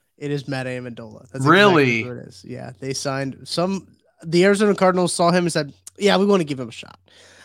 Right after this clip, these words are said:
Speaker 1: Um, good for Matt Amendola. Good for him.
Speaker 2: Small sample size. You know, he, he could be good. He won the,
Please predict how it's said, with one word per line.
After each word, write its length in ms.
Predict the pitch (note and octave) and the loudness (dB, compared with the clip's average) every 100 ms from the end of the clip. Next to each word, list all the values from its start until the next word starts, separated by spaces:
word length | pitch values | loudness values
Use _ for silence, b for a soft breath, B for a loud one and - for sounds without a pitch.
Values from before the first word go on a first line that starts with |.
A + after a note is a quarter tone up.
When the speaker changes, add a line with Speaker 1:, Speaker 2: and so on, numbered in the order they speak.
| _ | _
Speaker 1:
Um, 500 | C3+ C3+ C3+ B2+ B2 - _ _ _ | 0 2 2 -2 -6 -14 _ _ _
good 120 | C4 | -8
for 60 | C#4+ | -2
Matt 160 | C#4 | 0
Amendola. 440 | C4+ C4+ C#4+ F3 C#3 _ _ _ - | 2 0 -2 -4 -8 _ _ _ -18
Good 100 | A#3 | -14
for 80 | C#3+ | -12
him. 60 | |
Speaker 2:
Small 240 | - - G3+ | -6 0 0
sample 280 | G#3 G#3 F3 | 0 -4 -4
size. 360 | - - - | -8 -8 -12
You 100 | D3+ | -8
know, 140 | C#3+ F3 | -6 -4
he, 320 | F3 F3 F3 | -2 -2 -2
he 60 | D#3+ | -2
could 160 | F3 | -4
be 120 | E3+ | -4
good. 180 | E3+ D#3 | -6 -6
He 160 | A#2+ D#3+ | -2 0
won 420 | D#3 E3+ G#3+ F#3 | 2 2 0 -2
the, 380 | D3 D#3 D3 C3+ | -4 -2 -2 -6